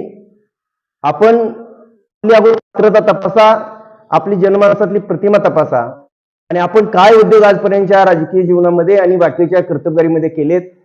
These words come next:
हे जर बघितलं तर तालुक्यामध्ये नव्हे तर जिल्ह्यामध्ये आपल्याला तोंड दाखवणं सुद्धा अक्षरशः मुश्किल होईल, ही एकंदरीत परिस्थिती आहे. खास करून विकास सेवा सोसायटीचे आपण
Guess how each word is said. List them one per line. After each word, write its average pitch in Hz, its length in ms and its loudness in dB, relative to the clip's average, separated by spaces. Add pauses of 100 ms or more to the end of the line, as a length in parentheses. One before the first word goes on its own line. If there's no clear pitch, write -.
(320)
हे 170 80 -4
जर 175 140 -2
बघितलं 170 640 -2 (260)
तर 180 140 -2
तालुक्यामध्ये 175 560 2
नव्हे 185 240 0
तर 175 80 0
जिल्ह्यामध्ये 170 500 2
आपल्याला 165 280 -2
तोंड 170 360 -4
दाखवणं 160 340 -2
सुद्धा 160 280 -2
अक्षरशः 170 400 -4
मुश्किल 185 360 0
होईल, 135 260 -4 (580)
ही 185 100 2
एकंदरीत 185 420 0
परिस्थिती 165 380 -2
आहे. 85 160 -8 (1000)
खास 170 220 2
करून 214 400 2 (1120)
विकास 185 340 0
सेवा 185 160 2
सोसायटीचे 180 600 -2
आपण 185 480 -2